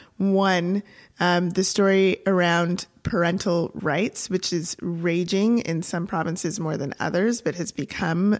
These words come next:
uh, a national discussion. And, and of course, uh, Pierre Poilievre really wanting that to be a national discussion going into the next election. And, uh, number two, uh, the, the housing crisis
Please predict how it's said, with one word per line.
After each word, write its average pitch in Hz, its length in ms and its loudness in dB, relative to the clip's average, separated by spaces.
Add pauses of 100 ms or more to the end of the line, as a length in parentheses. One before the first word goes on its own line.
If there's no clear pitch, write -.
uh, 165 280 0
a 175 100 0
national 165 520 -2
discussion. 220 760 -2 (640)
And, 180 540 2 (280)
and 208 180 2
of 180 140 -2
course, 185 300 0
uh, 170 140 0
Pierre 160 240 0
Poilievre 165 840 -2
really 160 280 -2 (120)
wanting 165 480 -2
that 196 220 -2
to 233 100 -2
be 202 340 0
a 190 60 0
national 185 380 -2
discussion 190 500 -4
going 180 260 -2
into 185 420 -2
the 185 80 -2
next 185 240 -6
election. 202 380 -4 (520)
And, 220 560 4 (420)
uh, 208 220 6
number 214 220 4
two, 196 640 4 (380)
uh, 185 260 4
the, 208 460 2
the 202 100 2
housing 226 380 2
crisis - 600 -4